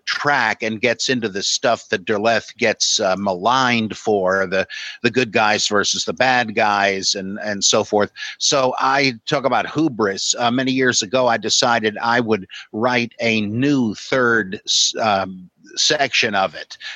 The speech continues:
that would, uh, carry it on more consistently in a Lovecraft, uh, direction, and it was called The Round Tower. Uh, but s-, I wouldn't have bothered if I hadn't have thought the beginning of it was genuinely, effectively Lovecraftian.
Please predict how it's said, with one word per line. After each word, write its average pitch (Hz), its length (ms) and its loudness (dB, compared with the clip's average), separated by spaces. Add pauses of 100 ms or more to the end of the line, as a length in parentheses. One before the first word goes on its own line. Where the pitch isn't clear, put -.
that 117 200 0
would, 107 300 0
uh, 107 140 4
carry 123 480 0
it 101 100 2
on 110 500 0
more 117 220 2
consistently 107 800 -2
in 98 80 -2
a 101 80 -4
Lovecraft, 101 640 0 (600)
uh, 117 160 2
direction, 117 640 2
and 104 120 -2
it 104 40 -4
was 98 160 -4
called 104 320 2
The 104 80 2
Round 110 640 2
Tower. 107 640 0 (320)
Uh, 139 80 2
but 131 360 0
s-, - 200 0 (140)
I 147 140 2
wouldn't 135 260 0
have 117 100 -6
bothered 156 360 2
if 110 100 -6
I 120 80 2
hadn't 135 260 0
have 117 120 -2
thought 131 340 0
the 110 60 -6
beginning 131 580 -2
of 101 180 2
it 110 160 -4
was 110 280 -2
genuinely, 98 1160 -2
effectively 107 800 -2
Lovecraftian. 104 960 -2